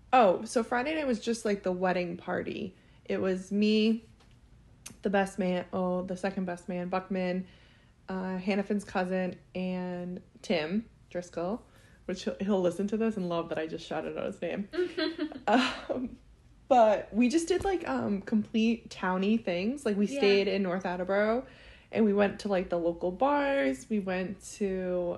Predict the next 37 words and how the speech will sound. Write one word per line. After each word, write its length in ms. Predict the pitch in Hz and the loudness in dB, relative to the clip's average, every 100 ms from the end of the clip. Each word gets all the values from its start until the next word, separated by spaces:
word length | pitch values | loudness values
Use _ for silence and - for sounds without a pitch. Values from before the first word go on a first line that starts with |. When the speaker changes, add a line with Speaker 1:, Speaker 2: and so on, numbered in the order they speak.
| - | -6
Speaker 1:
um, 720 | 190 175 175 175 - - 202 - - | -8 -8 -8 -10 -10 -10 -12 -14 -14
this 140 | 190 185 | -12 -8
place 200 | 190 190 | -8 -6
called 240 | 170 175 | -4 -4
Towny, 500 | - 190 185 185 190 | -2 -2 -2 -2 -2
literally, 680 | 180 175 170 170 170 190 220 - - - - - | -2 -4 -2 -2 -2 -2 -6 -12 -20 -20 -12 2
and 140 | 220 | 4
just 240 | 247 262 - | 4 0 -2
hung 260 | 226 226 | 2 4
out, 400 | 226 240 214 - | 4 4 2 -2
drank, 420 | 208 196 208 233 | -2 2 2 0
and 340 | 220 190 185 220 - _ - | -2 -2 -4 -8 -16 _ -6
Speaker 2:
They 140 | 294 | -4
seem 100 | 277 - 392 | 4 4 4
Speaker 1:
ate 80 | 392 | 4
Speaker 2:
very, 160 | 440 247 | 4 4
Speaker 1:
pizza. 180 | 370 277 | 4 2
Speaker 2:
like, 80 | 330 | 4
down 280 | 254 262 262 | 4 2 -2
to 120 | 269 | -4
earth, 440 | 247 247 247 247 247 | -4 0 0 0 -4
Speaker 1:
Oh 60 | 254 | -4
Speaker 2:
like, 160 | 240 | -4
Speaker 1:
my 60 | - | -4
God, 20 | |
Speaker 2:
wholesome 600 | 254 254 277 - 269 240 | 0 0 0 -2 -2 -2
Speaker 1:
they 80 | 214 | -4
Speaker 2:
men. 360 | 226 233 208 185 | -2 -2 -2 -2
Speaker 1:
are. 160 | 202 254 | -6 -8
Speaker 2:
Like, 80 | 226 | -2
Speaker 1:
They 180 | 208 202 | 0 0
are. 460 | - 180 175 175 175 - | -2 -6 -6 -4 -6 -4
They 480 | 190 196 214 240 262 | -4 0 2 2 2
Speaker 2:
they 60 | 262 | 0
don't 260 | 285 294 269 | 2 2 0
be 100 | 269 | 2
like, 200 | 262 | 2